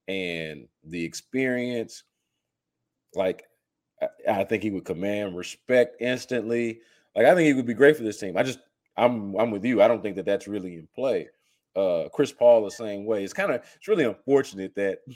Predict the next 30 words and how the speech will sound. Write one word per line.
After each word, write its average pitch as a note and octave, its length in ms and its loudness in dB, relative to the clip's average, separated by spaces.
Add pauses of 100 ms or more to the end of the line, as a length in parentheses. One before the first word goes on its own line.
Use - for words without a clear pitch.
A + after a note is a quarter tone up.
(300)
<laughs> - 460 -20
you A#2 140 -6
know, F#2+ 260 0
the, F2+ 380 -4 (260)
that G2+ 140 -6
Chris A#2+ 220 -8
Paul A#2 380 6
would F#2 180 -8
be G#2 100 -8
somebody F#2+ 440 -2
that, F2+ 260 -4 (960)
you G2+ 120 -12
know, E2 300 -8
o-, D2+ 180 -8
out B2 200 4
of A2 80 0
the G2+ 100 -6
two, A#2 300 -2
out A2 100 2
of A2 60 -6
him A#2 160 -6
and G#2 100 -10
James G#2 260 -6
Harden, G#2 480 -4
that F#2 140 -8
he B2+ 180 -12
would B2 180 -8
be A2 100 -8
the G#2+ 100 -10
one F#2 540 -8